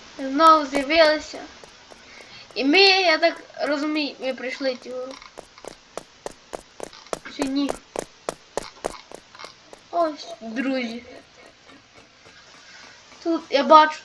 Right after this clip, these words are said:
тут є, певно, ще продовження. А ну, ми попробуємо отримати цей портал. Але ні,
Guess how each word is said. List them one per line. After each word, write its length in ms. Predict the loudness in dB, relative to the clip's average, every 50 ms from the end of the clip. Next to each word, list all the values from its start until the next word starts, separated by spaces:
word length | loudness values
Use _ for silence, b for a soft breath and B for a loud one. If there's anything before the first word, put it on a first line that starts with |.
| -18 -18
тут 140 | -12 -6 -4
є, 140 | -4 -2
певно, 340 | 0 2 4 4 2 2 -4
ще 360 | -10 -12 -6 0 2 2 2
продовження. 800 | 2 -2 -6 -6 -4 -2 -2 -2 -2 -2 -4 -4 -4 -4 -6 -8 -10 -12 -16 -18 -18 -18 -16 -12 -12 -12 -12 -12 -18 -10 -6 -2
А 100 | -2 -2
ну, 180 | -2 -2 -4
ми 140 | -4 -6 -8
попробуємо 460 | -8 -6 -2 0 0 0 0 -2 -6
отримати 560 | -8 -8 -8 -4 -4 -4 -4 -6 -10 -10 -10
цей 180 | -8 -8 -8 -8
портал. 480 | -8 -8 -10 -10 -8 -2 0 0 2 0 0 -2 -6 -20 -20 -20 -20 -20 -20 -20 -20 -10 -4 -2 -2 -2 -2 -6 -20 -20 -20 -20 _ _ _ _ _ -12 -10 -10 -10 -10 -12 -14 _ _ _ _ _ _ _ -20 _ _ _ _ -2 -2 -2 -2 -2 -6 0
Але 240 | 2 2 2 2 0
ні, 220 | -2 -4 -4